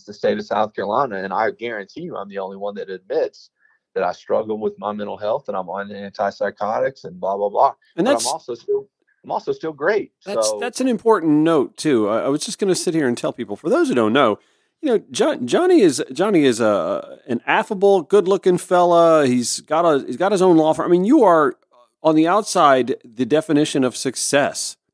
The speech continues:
Speaker 2: you know, and you've got a lovely wife. Y-, you, you've got on the outside what appears to be this fantastic life, and it's, it's a lesson for us all to learn that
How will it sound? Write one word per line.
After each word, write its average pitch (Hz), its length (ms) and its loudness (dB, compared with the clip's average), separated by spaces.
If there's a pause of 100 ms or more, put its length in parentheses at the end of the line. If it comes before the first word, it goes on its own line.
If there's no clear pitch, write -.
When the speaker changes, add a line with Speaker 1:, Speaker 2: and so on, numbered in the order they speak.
(120)
Speaker 2:
you 120 100 4
know, 156 320 4 (580)
and 139 300 2
you've 139 160 0
got 143 160 6
a 113 60 6
lovely 185 420 2
wife. 151 640 2 (140)
Y-, 131 220 -12
you, 139 220 -8
you've 139 160 -8
got 151 220 0 (560)
on 165 140 -2
the 160 100 2
outside 185 380 -2
what 175 80 0
appears 175 280 -2
to 170 100 -8
be 156 100 0
this 156 140 -4
fantastic 160 640 -4
life, 160 280 -4
and 117 100 -2
it's, 127 280 -4
it's 143 160 -4
a 135 60 0
lesson 165 340 -2
for 160 180 -4
us 151 160 -2
all 147 200 -2
to - 200 -14
learn 139 300 2
that 107 160 -2